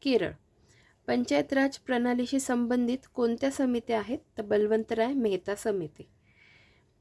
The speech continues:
लेन्सची शक्ती मोजण्यासाठी डॅश डॅश हे एकक आहे, तर डायोप्टर. ठीक आहे, अशा पद्धतीने आपला आजचा व्हिडिओ इथे समाप्त होतो. अजून दोन व्हिडिओज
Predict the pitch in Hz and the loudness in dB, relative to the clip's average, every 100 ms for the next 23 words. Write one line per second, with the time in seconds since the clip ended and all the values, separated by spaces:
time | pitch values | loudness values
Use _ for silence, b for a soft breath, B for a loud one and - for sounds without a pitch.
0 | _ - - 240 240 269 269 - 311 311 | _ -16 -4 0 2 2 0 -2 0 2
1 | 285 - 269 254 240 240 254 262 233 269 | 0 0 2 4 2 0 -2 0 -2 -2
2 | 240 214 208 226 240 - - 202 208 240 | 0 0 0 -2 -4 -4 -2 0 0 0
3 | 233 202 190 294 - _ 247 247 233 196 | -8 -8 -6 -6 -8 _ -6 0 2 0
4 | - - - - - 277 277 339 - B | -4 -14 -18 -16 -6 -6 -4 -6 -6 B
5 | B B B 214 240 226 226 214 233 247 | B B B -2 0 0 -2 0 0 0
6 | 247 233 - 277 403 _ _ _ b b | -2 -4 -4 -6 -6 _ _ _ b b
7 | b b - 233 - 247 247 247 247 277 | b b -12 -8 0 2 2 0 0 -4
8 | 277 277 240 233 233 262 233 269 349 - | -4 -2 0 -2 -2 -2 -2 -2 -10 -4
9 | 226 226 262 240 240 254 262 233 233 233 | -4 0 0 2 2 4 4 2 0 -2